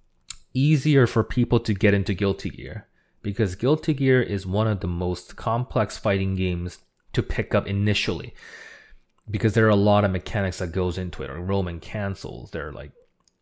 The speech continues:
the, you know, the direct, um, the direction of motion inputs,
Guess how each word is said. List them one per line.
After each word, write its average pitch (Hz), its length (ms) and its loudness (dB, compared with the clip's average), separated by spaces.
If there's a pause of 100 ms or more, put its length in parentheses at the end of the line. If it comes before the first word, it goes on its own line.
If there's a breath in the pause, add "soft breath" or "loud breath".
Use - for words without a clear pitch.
(100)
the, 98 400 -6
you 113 100 -4
know, 90 140 -4
the 90 100 -10
direct, 98 480 -2
um, 85 320 -4
the 92 80 -2
direction 98 400 0
of 92 80 2
motion 95 380 2
inputs, - 680 -4